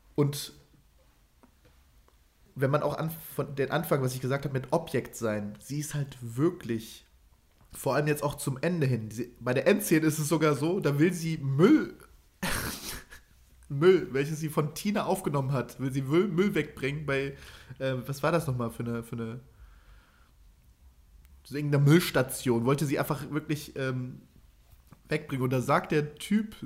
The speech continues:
ihr, die, der da arbeitet, "Nee, das ist, das ist Hausmüll, das müssen Sie bei sich zu Hause entsorgen und nicht hier." Sogar bei der Müllentsorgung wird sie sozusagen abgelehnt. Also nichts klappt in ihrem Leben. Also sie ist wirklich komplett ein Objekt der ganzen äußeren Ereignisse.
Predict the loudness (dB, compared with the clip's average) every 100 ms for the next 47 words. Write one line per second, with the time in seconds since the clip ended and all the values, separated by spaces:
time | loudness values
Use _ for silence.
0 | -10 -2 -2 0 -2 -2 -2 -2 0 0
1 | 0 0 -4 -4 0 2 0 -6 -2 -2
2 | 0 -2 -2 2 4 4 0 2 2 0
3 | -4 -2 0 0 -2 -2 0 2 2 2
4 | 0 0 -2 -2 -2 -4 -4 -2 -2 -2
5 | -2 -4 -12 -20 -20 -18 -8 -4 2 2
6 | 4 2 4 4 4 4 0 -2 -2 0
7 | 0 0 -2 -2 -4 -4 -8 -6 -4 -4
8 | -6 -6 -4 -4 -4 -6 -4 -6 -4 -4
9 | -4 -6 -12 -12 -4 -4 -4 -10 -8 -4
10 | -4 -2 -2 -2 -8 -10 -6 -4 -2 -4
11 | -4 -4 -4 -4 -4 -6 -4 -4 -4 -6
12 | -14 -6 -4 -6 -8 -8 -8 -6 -6 -6
13 | -14 -6 -2 -2 -2 -8 -2 0 0 -4
14 | -6 -6 -6 -10 -16 -16